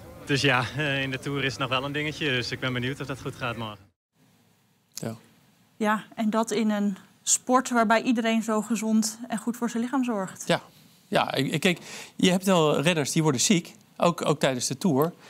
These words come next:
Speaker 2: Maar die stappen af, want die kunnen niet meer verder. Want dat doet hun lichaam.
Speaker 3: Ja.
Speaker 2: En dat is de natuur. En, eh, wat hij zei, achthonderdduizend mensen getest en wel veel meer. Het gaat niet over de positieve testen. Het gaat over van, komen mensen in het ziekenhuis,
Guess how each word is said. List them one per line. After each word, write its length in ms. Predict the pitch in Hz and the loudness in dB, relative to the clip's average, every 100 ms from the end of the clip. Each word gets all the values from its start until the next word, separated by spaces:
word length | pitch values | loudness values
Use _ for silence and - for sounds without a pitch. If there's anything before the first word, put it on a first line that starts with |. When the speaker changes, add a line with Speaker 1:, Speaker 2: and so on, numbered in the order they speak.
| - _ - | -20 _ 0
Speaker 2:
Maar 120 | 208 | 2
die 80 | 185 | 4
stappen 340 | - 185 - | 2 2 2
af, 140 | 214 | 2
want 120 | - 175 | 2 2
die 100 | - | 4
kunnen 180 | 202 | 4
niet 100 | 175 | 4
meer 100 | 131 | 2
verder. 340 | - 240 131 - - _ _ _ | 2 2 2 -2 -10 _ _ _
Want 140 | 208 | 2
dat 120 | 185 135 | 2 2
doet 140 | 113 | 0
hun 100 | 120 | 2
lichaam. 440 | 170 220 - 107 - - - | 4 4 2 0 -6 -10 -8
Speaker 3:
Ja. 120 | 208 | 0
Speaker 2:
En 100 | 190 | 4
dat 140 | 180 165 | 4 4
is 80 | |
de 100 | 135 | 2
natuur. 500 | 131 127 - 160 110 - - - - - | 2 2 4 2 2 -4 -18 -20 -20 -8
En, 220 | - 139 - | 0 2 4
eh, 100 | 127 | 2
wat 120 | 147 | 2
hij 140 | 139 131 | 2 2
zei, 220 | 151 127 | 2 2
achthonderdduizend 760 | 151 - 156 139 127 127 123 120 | 0 0 0 0 4 2 2 0
mensen 300 | 131 120 120 | 0 0 -2
getest 420 | 117 143 123 - | 0 0 0 -2
en 120 | 117 | 0
wel 200 | 123 127 | 2 2
veel 240 | 123 131 | 0 2
meer. 360 | 127 151 127 127 - - - | 4 4 4 0 -8 -20 -14
Het 180 | - 131 | -6 -2
gaat 240 | - 156 160 | 2 2 2
niet 180 | 139 | 0
over 180 | 123 127 | 0 0
de 60 | 127 | 2
positieve 520 | 127 123 123 131 131 | 0 0 -2 -4 -2
testen. 360 | 185 160 - 107 | 0 0 -2 -4
Het 140 | 117 | -4
gaat 260 | - 170 156 | 2 2 4
over 280 | 135 127 127 | 2 2 2
van, 280 | 131 135 - - - | 2 2 -4 -20 -4
komen 300 | 151 151 147 | 2 4 4
mensen 300 | 147 143 139 | 4 2 0
in 60 | 131 | 0
het 120 | 127 | 2
ziekenhuis, 520 | 208 - 120 135 | 2 2 2 2